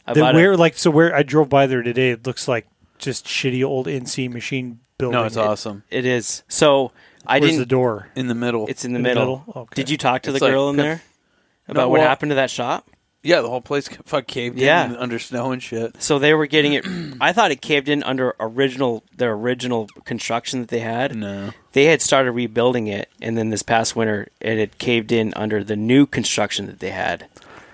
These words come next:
Speaker 2: That's what you get when you get a company from Anchorage trying to
Speaker 1: Yeah.
Speaker 2: <laughs> No, they get more snow than we do.
Speaker 3: I was just in there a week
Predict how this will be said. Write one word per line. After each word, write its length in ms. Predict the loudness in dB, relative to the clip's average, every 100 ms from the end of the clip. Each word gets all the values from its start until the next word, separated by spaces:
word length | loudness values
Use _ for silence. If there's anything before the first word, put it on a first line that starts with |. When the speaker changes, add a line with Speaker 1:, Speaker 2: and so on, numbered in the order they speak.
| _ -14
Speaker 2:
That's 100 | -10
what 120 | -8
you 60 |
get 200 | 0 0
when 100 | 0
you 60 | 0
get 120 | 0
a 40 | -2
company 380 | -4 -6 -6 -10
from 220 | -8 -6
Anchorage 600 | -6 -6 -6 -8 -8 -8
trying 480 | -10 -12 -10 -10 -6
to 180 | -4 -6 -14 -20 _ -18 -18 -16 -18 -18 -6 -4
Speaker 1:
Yeah. 440 | 0 2 4 2 2
Speaker 2:
<laughs> 960 | 2 2 2 0 -2 -12 -8 -6 -8 -4
No, 140 | -4
they 200 | 2 2
get 140 | 2
more 140 | -4 -10
snow 240 | -8 -8
than 140 | -6 0
we 140 | 0
do. 180 | 2 2
Speaker 3:
I 120 | 4
was 100 | 2
just 200 | 2 0
in 120 | 0 0
there 160 | 0
a 420 | 2 2 0 -4
week 540 | -8 -12 -12 -8 -8